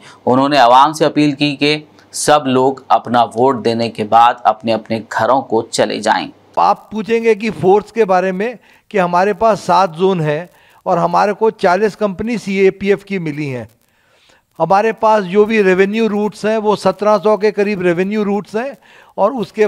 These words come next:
Speaker 2: बाद वो सत्रह सौ revenue routes के अंदर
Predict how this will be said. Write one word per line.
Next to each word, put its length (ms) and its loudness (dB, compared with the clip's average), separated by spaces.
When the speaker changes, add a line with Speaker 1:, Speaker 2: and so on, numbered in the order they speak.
Speaker 2:
बाद 220 2
वो 140 2
सत्रह 400 -2
सौ 160 2
revenue 440 0
routes 300 -2
के 120 0
अंदर 340 0